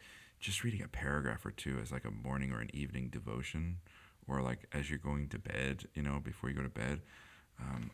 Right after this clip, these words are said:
I don't know, it's just been, for years now, um, for years, it's been such a blessing to me, um, to have, to have done, <laughs> to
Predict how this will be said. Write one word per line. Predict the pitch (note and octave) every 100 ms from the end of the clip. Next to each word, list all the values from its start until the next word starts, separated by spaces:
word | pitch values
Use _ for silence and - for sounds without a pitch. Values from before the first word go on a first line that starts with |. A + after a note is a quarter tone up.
| -
I | D2+ C#2+
don't | B1
know, | A#1+
it's | D2 -
just | D#2+ -
been, | D2 C#2 - - - - - - - - - -
for | F#2
years | D#2+ E2+ F#2 F#2 D2+
now, | C#2 G1+ - -
um, | A#1+ B1 A#1+ - - - - - - -
for | - D#2+
years, | D2 D2+ C#2 G#1 - -
it's | -
been | - C#2+
such | C2+ - C#2+ - -
a |
blessing | - A1 - - F#2+
to | -
me, | G#1+ G1+ - - - - - - -
um, | - - - - G2 - - - - - - -
to | -
have, | D2+ C2+ A#1+ - - -
to | -
have | D2 C2 -
done, | - G1+ - - - -
<laughs> | F#2+
to | B2+ G#2+ A#2 G2